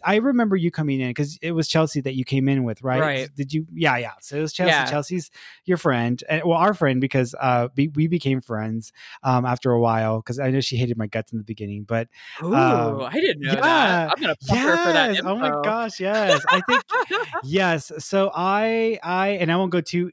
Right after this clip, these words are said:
Speaker 1: t-, into too much depth 'cause
Speaker 2: Right.
Speaker 1: I won't give her juices away, but, um, <laughs>
Speaker 2: <laughs> Nobody
Speaker 1: so
Speaker 2: wants
Speaker 1: her
Speaker 2: their
Speaker 1: coffee
Speaker 2: juices
Speaker 1: syrup. Yeah, I don't wanna
Speaker 2: away.
Speaker 1: give her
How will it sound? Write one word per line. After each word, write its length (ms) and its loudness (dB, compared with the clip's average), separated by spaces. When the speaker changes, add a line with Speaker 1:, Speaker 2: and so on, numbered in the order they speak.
Speaker 1:
t-, 140 -6
into 180 -8
too 260 -6
much 200 -6
depth 240 2
'cause 80 -4
Speaker 2:
Right. 20 -4
Speaker 1:
I 40 -2
won't 140 -4
give 140 -4
her 140 -2
juices 500 -2
away, 380 -2
but, 280 -2
um, 400 2
<laughs> 300 -2
Speaker 2:
<laughs> 680 0
Nobody 280 0
Speaker 1:
so 40 4
Speaker 2:
wants 200 2
Speaker 1:
her 60 -12
Speaker 2:
their 140 -2
Speaker 1:
coffee 200 0
Speaker 2:
juices 80 -4
Speaker 1:
syrup. 380 4
Yeah, 120 4
I 40 2
don't 120 4
wanna 180 4
Speaker 2:
away. 20 4
Speaker 1:
give 160 2
her 100 0